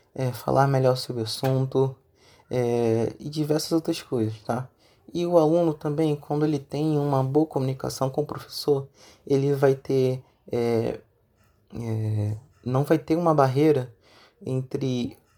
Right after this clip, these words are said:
a, o ens-, é, a matéria que tá sendo ensinada pra ele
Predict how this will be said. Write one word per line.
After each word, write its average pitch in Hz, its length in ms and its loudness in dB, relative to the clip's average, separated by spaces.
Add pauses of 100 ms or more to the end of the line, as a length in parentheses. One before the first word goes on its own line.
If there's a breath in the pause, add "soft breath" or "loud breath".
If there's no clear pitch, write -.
(680)
a, 131 360 0
o 139 140 4
ens-, 139 240 -4
é, 127 220 -2
a 123 60 -4
matéria 131 640 0
que 139 120 -12
tá 127 120 -2
sendo 120 260 -6
ensinada 123 340 -4
pra 139 140 -2
ele 147 320 2